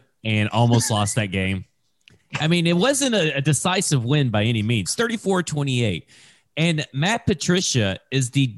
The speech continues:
defensive version of Adam Gase, by the way. And Matt Patricia needs to be fired. Adam Gase needs to be fired. And I think they both need to leave the N F L, go to the college ranks, and never come back.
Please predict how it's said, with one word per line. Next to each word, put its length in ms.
defensive 560
version 500
of 180
Adam 320
Gase, 300
by 160
the 100
way. 280
And 580
Matt 280
Patricia 640
needs 300
to 80
be 100
fired. 540
Adam 260
Gase 240
needs 160
to 80
be 120
fired. 440
And 400
I 180
think 220
they 100
both 420
need 260
to 140
leave 540
the 180
N 140
F 180
L, 380
go 120
to 300
the 140
college 440
ranks, 460
and 240
never 360
come 240
back. 280